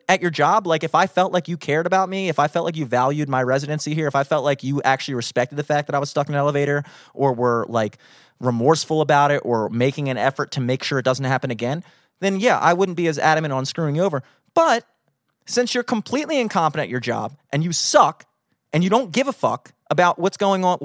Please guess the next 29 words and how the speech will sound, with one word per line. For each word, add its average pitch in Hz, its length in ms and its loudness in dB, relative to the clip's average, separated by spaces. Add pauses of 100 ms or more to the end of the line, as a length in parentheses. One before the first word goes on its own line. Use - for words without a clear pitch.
how 180 160 6
it 196 80 0
affects 185 320 -4
me, 185 280 -4 (340)
then 240 120 0
you 262 80 -4
know 285 140 0
what? 285 280 0 (200)
I 269 160 2
feel 262 240 0
no 247 320 2
guilt 254 260 -2
at 233 80 0
all 226 480 0
by 165 140 4
trying 151 220 -2
to 131 40 -4
screw 131 220 -6
you 113 180 -2
over 80 240 -8 (240)
because 247 300 2
you're 302 80 -2
trying 294 240 0
to 247 40 -2
screw 277 220 -2
me 269 240 0
over, 131 220 -2 (640)
you 160 120 0
know? 160 240 2